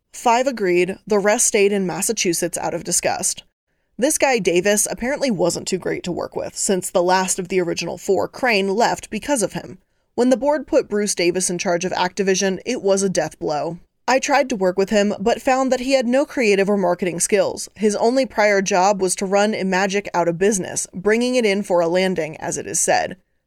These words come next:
The Activision that I had a hand in creating was gone, so I left," Crane said. Crane continued to work for a time as an independent developer, creating games for Activision,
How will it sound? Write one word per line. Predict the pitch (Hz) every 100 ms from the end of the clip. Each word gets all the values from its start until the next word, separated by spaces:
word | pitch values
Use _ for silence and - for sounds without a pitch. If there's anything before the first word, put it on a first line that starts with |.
| -
The | 214
Activision | 233 269 294 269 262 262
that | 202
I | 180
had | 202 196
a | 196
hand | 202 185 196
in | 185
creating | - 180 185 196
was | 165
gone, | 165 160 123 135 -
so | - 202
I | 214
left," | 285 254 -
Crane | - -
said. | 175 123 80 185 _ _ _
Crane | - 285
continued | 302 285 254 240 214
to |
work | 196 196
for | - 196
a |
time | 180 190 190
as | 180
an | 180
independent | 185 180 196 170 151
developer, | 160 165 165 - - -
creating | 202 190 190
games | 180 180
for | -
Activision, | - 175 196 185 175 180